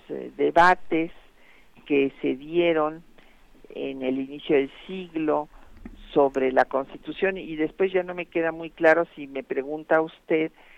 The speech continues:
que qué pienso yo de la actualización de la Constitución. Bueno, evidentemente hay de todo tipo de reformas, hay reformas, eh, pues, que han sido innecesarias,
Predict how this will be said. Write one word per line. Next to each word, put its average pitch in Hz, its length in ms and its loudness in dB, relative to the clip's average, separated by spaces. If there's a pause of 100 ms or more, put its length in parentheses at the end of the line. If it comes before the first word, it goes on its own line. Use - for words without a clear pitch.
(360)
que 147 160 -2
qué 160 160 -4
pienso 165 480 -4
yo 151 260 4
de 147 380 0 (220)
la 131 160 0
actualización 135 680 -2
de 160 80 -2
la 156 120 2
Constitución. 185 680 -6 (500)
Bueno, 220 320 2 (100)
evidentemente 170 1300 0
hay 156 300 2 (240)
de 156 140 4
todo 185 260 8
tipo 185 400 4
de 170 140 8
reformas, 180 720 2
hay 156 140 4
reformas, 156 720 2 (560)
eh, - 180 -4 (100)
pues, 135 160 0 (180)
que 135 240 -2 (100)
han 143 260 0
sido 147 400 -4
innecesarias, 165 1200 0